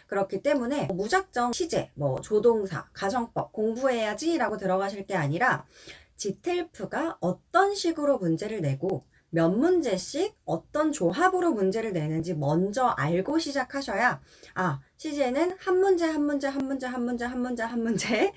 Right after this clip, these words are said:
<laughs> 이렇게 여섯 문제가 과거 완료 진행, 과거 진행 뭐 등등등 요렇게 나오는구나.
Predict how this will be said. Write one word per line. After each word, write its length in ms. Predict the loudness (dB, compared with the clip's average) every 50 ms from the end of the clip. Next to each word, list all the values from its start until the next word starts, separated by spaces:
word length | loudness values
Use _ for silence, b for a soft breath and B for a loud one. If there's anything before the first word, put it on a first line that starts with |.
| B B
<laughs> 120 | B B B
이렇게 340 | 0 2 2 0 -2 -2
여섯 320 | -2 0 0 0 0 0 -2
문제가 640 | -2 -2 -2 -2 -2 -2 -2 0 2 2 2 2 2 B B B
과거 360 | -8 -4 -4 -2 0 2 2
완료 280 | 4 4 2 2 0 -2
진행, 360 | -2 -4 -2 -2 -2 -2 -2
과거 300 | -4 -6 -6 -4 -6 -4
진행 300 | -4 -4 -2 -2 0 -2
뭐 120 | -2 -2
등등등 520 | -2 -2 -2 0 2 2 2 2 2 2 2
요렇게 360 | 2 2 0 -2 -4 -4 -2
나오는구나. 840 | -2 0 0 0 0 -2 -2 -4 -2 -2 0 0 0 0 0 -2